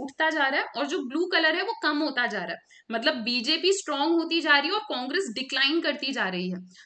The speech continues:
तो बीजेपी फिर एटी फ़ाइव, फिर टू ट्वेंटी वन, फिर वन सिक्सटी, वन एटी टू,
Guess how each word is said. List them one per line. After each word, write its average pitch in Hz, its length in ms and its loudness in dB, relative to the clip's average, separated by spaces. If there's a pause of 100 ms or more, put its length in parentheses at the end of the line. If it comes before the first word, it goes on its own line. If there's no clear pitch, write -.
तो 285 80 -2
बीजेपी 320 480 4
फिर 349 160 0
एटी 277 260 2
फ़ाइव, 311 260 0
फिर 294 140 -4
टू 302 220 -2
ट्वेंटी 285 320 0
वन, 285 200 2
फिर 277 140 -4
वन 254 220 2
सिक्सटी, 302 380 -4
वन 233 260 2
एटी 285 260 2
टू, 285 280 -2